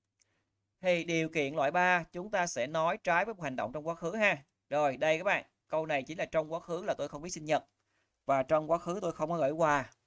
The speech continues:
Và bây giờ nói là ân hận nè, nếu trong quá khứ tôi đã biết về mo-, về sinh nhật của cô ấy thì tôi có thể could các bạn,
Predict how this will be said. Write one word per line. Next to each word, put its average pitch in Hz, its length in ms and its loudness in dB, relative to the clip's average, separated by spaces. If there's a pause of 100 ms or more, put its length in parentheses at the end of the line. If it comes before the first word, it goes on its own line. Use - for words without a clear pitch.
(520)
Và 139 140 -2
bây 165 120 -6
giờ 156 140 2
nói 156 300 0
là 156 320 2
ân 160 200 2
hận 131 260 0
nè, 151 160 2 (180)
nếu 175 440 2
trong 165 260 -2
quá 180 80 -2
khứ 185 260 -12
tôi 170 120 -4
đã 147 120 -2
biết 196 280 -6
về 143 220 2
mo-, 143 240 -6 (140)
về 143 160 0
sinh 143 120 -16
nhật 156 160 -10
của 139 80 -14
cô 156 80 -8
ấy 170 300 -4 (760)
thì 170 300 0
tôi 185 500 4 (880)
có 175 480 0
thể 131 500 0 (120)
could 254 220 -4
các 240 80 -4
bạn, 196 240 4